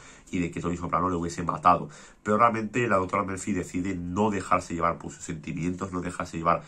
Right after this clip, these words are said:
por su ego y, eh, no, y, y, y, pues, no decirle nada, nada a Tony Soprano, pues, porque ella, como buena profesional que es, reprime sus sentimientos. Y creo que es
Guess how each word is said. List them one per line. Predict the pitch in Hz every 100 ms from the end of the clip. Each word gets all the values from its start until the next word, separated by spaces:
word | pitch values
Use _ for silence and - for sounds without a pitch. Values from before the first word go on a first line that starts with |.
| - - _ -
por | 107
su | 104 - 85
ego | 90 107 127 -
y, | 98 98 107 - _ - - - -
eh, | 101 95 90 87 85
no, | 82 92 95 92 90 87
y, | - 90 87 - -
y, | 90 80 - - _ - _ _ _ _ _ - _ - - 90
y, |
pues, | 85 90
no | 90
decirle | 95 - 90 85
nada, | 87 87 90
nada | 90 90
a | 85
Tony | 87
Soprano, | 85 - 85 95
pues, | 82 -
porque | 82 76 60 - -
ella, | 87 87 - -
como | 85 85
buena | 80 92 90
profesional | 85 - 87 80 78
que | 85
es, | 104 - - - - -
reprime | 90 87 90 104
sus | 95
sentimientos. | 87 - 92 92 -
Y | 82
creo | 123
que |
es | -